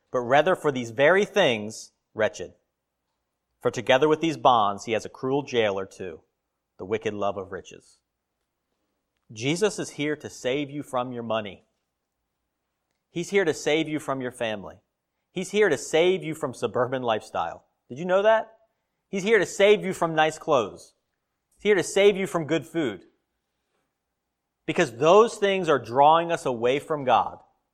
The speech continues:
A rich man can be cursed with riches. It's easier for a camel to go through an eye of a needle than for a rich man to get into heaven.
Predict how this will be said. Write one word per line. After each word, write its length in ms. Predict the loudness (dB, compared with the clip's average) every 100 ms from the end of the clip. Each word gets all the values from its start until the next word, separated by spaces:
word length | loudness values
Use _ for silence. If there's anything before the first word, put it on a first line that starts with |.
| _ _ _ _ _ _ _ -20 -20 _ _ _ _ _ _ _ _ -8
A 80 |
rich 380 | -6 2 2 2
man 460 | -2 0 -2 -4 -12 _ _ _ _ _ _ _ _ _ _
can 180 | -10 -6
be 120 | -6
cursed 440 | -8 0 0 0 -6
with 140 | -8
riches. 580 | -6 -10 -10 -16 -18 _ _ _ _ _ _ _ _ _ _ _ _ _ _ -18
It's 160 | -10
easier 320 | -8 -4 -2
for 140 | 0 0
a 60 |
camel 380 | -2 -8 -4 -4
to 80 | -4
go 140 | -4
through 160 | -6 -6
an 60 | -2
eye 160 | 0
of 80 | 0
a 40 | -4
needle 280 | -6 -6
than 180 | -8 -10
for 160 | -10 -12
a 20 |
rich 280 | -8 -10 -8
man 140 | -10
to 60 | -8
get 160 | -10
into 140 | -8 -8
heaven. 340 | -6 -6 -8